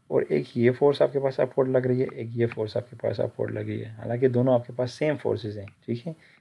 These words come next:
एफ़ ए बी is equal to एफ़ ए सी, ठीक है, हमने फाइंड किया था कि ये दोनों आपके पास सेम है। तो आप क्या करेंगे कि इसका जो, हम्म, एक, अ, वाई का कंपोनेंट है इस फोर्स का,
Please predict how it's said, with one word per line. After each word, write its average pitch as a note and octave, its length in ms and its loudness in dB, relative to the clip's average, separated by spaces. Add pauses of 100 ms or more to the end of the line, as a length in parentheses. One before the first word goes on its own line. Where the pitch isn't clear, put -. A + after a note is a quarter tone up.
(160)
एफ़ C3 160 2
ए C#3 160 6
बी D#3 180 -4 (180)
is B2 160 -2
equal C3+ 240 0
to E3+ 120 -2
एफ़ B2+ 200 2
ए B2 180 4
सी, A#2+ 180 -4 (260)
ठीक C3 200 -6
है, C3+ 80 2
हमने A#2+ 220 2
फाइंड A#2 300 0
किया C#3+ 180 2
था A2 100 0
कि G#2+ 100 -2
ये G#2+ 60 -2
दोनों A2+ 240 -4
आपके A2 140 -8
पास G#2+ 200 -8
सेम A2 260 -2
है। G2+ 120 -10 (880)
तो C3+ 160 2 (160)
आप B2 240 4
क्या C3 140 6
करेंगे C#3+ 360 2 (680)
कि B2+ 280 6 (1400)
इसका C#3 260 2
जो, B2 200 4 (380)
हम्म, G#2+ 540 -14 (580)
एक, C#3 180 4
अ, A#2+ 200 2
वाई A#2+ 240 6
का C#3 120 0
कंपोनेंट A#2 460 0
है A2 240 -6
इस B2 120 -10
फोर्स A2 320 -12
का, C3+ 220 -2